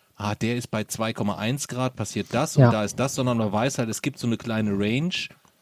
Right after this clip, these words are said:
Speaker 1: äh, von eins bis x
Speaker 2: Hm,
Speaker 1: Grad,
Speaker 2: genau.
Speaker 1: aber man weiß auch einen gewissen Punkt, wo man weiß, da ist
Speaker 2: Ja,
Speaker 1: der Arsch
Speaker 2: und
Speaker 1: ab.
Speaker 2: da wurde sich auch schon häufig verschätzt. Also ursprünglich ist der I P C C davon ausgegangen,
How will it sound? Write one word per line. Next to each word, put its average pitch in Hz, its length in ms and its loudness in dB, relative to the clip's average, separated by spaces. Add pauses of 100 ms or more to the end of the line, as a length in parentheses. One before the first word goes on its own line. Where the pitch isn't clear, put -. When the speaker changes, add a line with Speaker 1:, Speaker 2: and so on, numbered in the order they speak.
Speaker 1:
äh, 120 200 2
von 113 380 -2
eins 127 420 -2
bis - 320 -2
x 143 240 -2
Speaker 2:
Hm, 147 60 4
Speaker 1:
Grad, 143 240 4
Speaker 2:
genau. 131 220 10
Speaker 1:
aber 117 80 6
man 110 180 0
weiß 123 260 0
auch 131 160 -4
einen 117 160 -2
gewissen 127 320 0
Punkt, 123 180 -2
wo 123 60 -2
man 117 160 0
weiß, 104 360 0
da 104 120 2
ist 160 60 6
Speaker 2:
Ja, 147 140 12
Speaker 1:
der 113 40 6
Arsch 98 160 2
Speaker 2:
und 170 60 8
Speaker 1:
ab. - 60 4
Speaker 2:
da 160 100 12
wurde 180 180 12
sich 165 160 12
auch 156 140 10
schon 147 120 6
häufig 151 240 12
verschätzt. 160 400 10
Also 135 320 10
ursprünglich 160 680 12
ist - 100 8
der 147 180 12
I 170 120 12
P - 180 12
C 143 160 12
C 175 260 10
davon 156 240 10
ausgegangen, 139 640 12